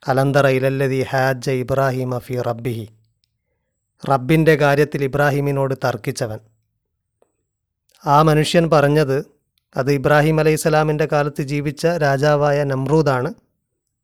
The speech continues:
അദ്ദേഹം പറഞ്ഞത്, "ഞാനും ജീവിപ്പിക്കുമെന്നാ,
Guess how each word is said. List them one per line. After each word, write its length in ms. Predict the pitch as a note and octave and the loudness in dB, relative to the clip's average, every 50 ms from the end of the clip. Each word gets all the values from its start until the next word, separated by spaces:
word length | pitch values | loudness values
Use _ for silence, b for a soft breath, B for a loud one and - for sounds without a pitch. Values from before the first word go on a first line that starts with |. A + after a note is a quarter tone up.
| _ _ _ _ - - | _ _ _ _ -10 -8
അദ്ദേഹം 320 | - B2 D3+ D#3 D3 D#3+ D#3+ | -4 0 0 2 2 2 2
പറഞ്ഞത്, 480 | C#3+ D3+ D3 D3 D3 D#3 D#3+ D3 C#3+ D3 E3+ - _ _ _ _ _ _ _ _ _ _ _ _ _ _ _ _ _ - | 4 4 4 4 2 2 2 2 0 -2 -4 -4 _ _ _ _ _ _ _ _ _ _ _ _ _ _ _ _ _ -6
"ഞാനും 420 | D3+ D3 C#3+ D3 D#3 D#3+ F3 F#3 F#3 D3+ | -2 2 4 6 6 6 6 4 2 2
ജീവിപ്പിക്കുമെന്നാ, 800 | D3 D#3 D3+ C#3+ D#3 C#3 D#3+ C#3+ - D#3 D3 C3+ B2 A#2 G#2+ | 2 0 0 0 0 -2 -2 -4 -2 -2 -2 -2 -2 -4 -6